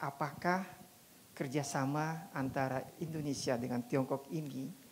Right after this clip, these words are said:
salah satu poin kerjasama itu perlu menampilkan kerjasama dalam hal ekonomi syariah? Mungkin yang selama ini sudah terdengar gimana kerjasama dalam produk halal, gitu ya. Tapi dalam hal, eh, Islamic finance, keuangan syariah, eh,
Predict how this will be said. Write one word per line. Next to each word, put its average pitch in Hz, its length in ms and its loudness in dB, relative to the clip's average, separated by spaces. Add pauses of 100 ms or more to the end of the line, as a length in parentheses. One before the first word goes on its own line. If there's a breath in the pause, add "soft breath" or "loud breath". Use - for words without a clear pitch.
(160 loud breath)
salah 143 300 8
satu - 180 2
poin 156 160 6
kerjasama 151 480 2
itu 147 160 -2
perlu 175 400 4
menampilkan 151 560 4 (480 loud breath)
kerjasama 143 540 4
dalam 135 260 6
hal 151 320 0
ekonomi 135 480 4
syariah? - 540 2 (600 loud breath)
Mungkin 143 320 -2
yang 139 120 8 (120)
selama 139 560 8
ini 135 80 6
sudah 131 160 10
terdengar 139 480 8
gimana 131 240 4
kerjasama 135 400 2
dalam 123 240 6
produk 120 320 2
halal, 120 400 6
gitu - 160 -6
ya. 95 80 -4 (560 loud breath)
Tapi 131 240 0
dalam 131 320 6
hal, 127 320 6
eh, 120 480 4
Islamic 139 400 8
finance, 131 640 6
keuangan 123 400 2
syariah, 127 400 4 (560 loud breath)
eh, 120 240 4